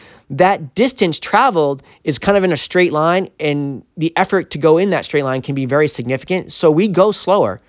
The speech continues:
Versus if you're out west, oftentimes on trails that have a lot of switchbacks, you go a longer distance, but you gain the elevation so gradually that you might only need to do the distance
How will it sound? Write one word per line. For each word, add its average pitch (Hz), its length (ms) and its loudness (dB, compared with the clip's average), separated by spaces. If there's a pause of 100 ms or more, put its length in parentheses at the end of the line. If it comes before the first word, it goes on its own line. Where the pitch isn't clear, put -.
(380)
Versus 175 300 2
if 160 100 -4
you're 190 400 2 (200)
out 156 220 2
west, 220 280 2
oftentimes 139 680 -2 (120)
on 139 300 0
trails 170 380 2
that 139 80 -4
have 151 160 -4
a - 20 4
lot 143 80 4
of 117 80 -2
switchbacks, - 640 -2
you 170 120 0
go 190 180 6
a 165 40 2
longer 147 360 -2
distance, 135 640 -4
but - 300 -12
you 160 100 -4
gain 165 400 -4
the 185 140 -2
elevation 147 400 -2
so 131 160 -6
gradually 139 580 -2
that 120 200 -4
you 185 200 -8
might 240 340 0 (560)
only 233 300 2
need 185 220 -2
to 156 80 -4
do 151 260 0
the 123 340 -2 (400)
distance 196 640 0